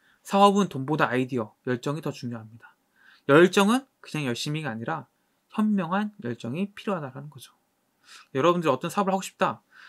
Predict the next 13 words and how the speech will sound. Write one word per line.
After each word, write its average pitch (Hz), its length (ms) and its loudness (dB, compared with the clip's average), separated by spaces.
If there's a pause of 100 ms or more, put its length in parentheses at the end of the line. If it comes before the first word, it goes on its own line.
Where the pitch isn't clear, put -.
(100)
내가 147 200 4
정말 143 220 -4
이 147 80 -4
일을 175 180 -4
좋아하는지, 143 640 -4 (200)
이 143 80 -4
일에 143 120 0
열정이 175 380 4
있는지 135 240 -6
먼저 117 180 -6 (280)
체크해 - 260 -6
보십시오. - 380 -12 (100)
그리고요, 165 340 -2